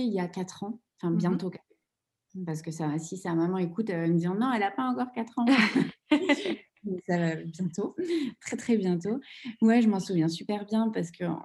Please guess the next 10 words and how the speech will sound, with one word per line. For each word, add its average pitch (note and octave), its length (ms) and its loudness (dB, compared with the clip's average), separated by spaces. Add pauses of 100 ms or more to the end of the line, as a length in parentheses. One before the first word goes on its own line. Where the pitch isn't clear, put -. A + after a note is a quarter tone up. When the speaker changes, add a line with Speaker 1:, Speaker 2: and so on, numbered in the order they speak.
(160)
Speaker 1:
en F3+ 180 2
fait, A3 220 -2
c'est, E3 320 -2
hem, D#3+ 380 -2 (420)
c'était F#3 280 -8
des F3 140 -2
clients G3 340 -4
à F#3+ 100 0
moi F#3+ 400 0
de E3 680 -2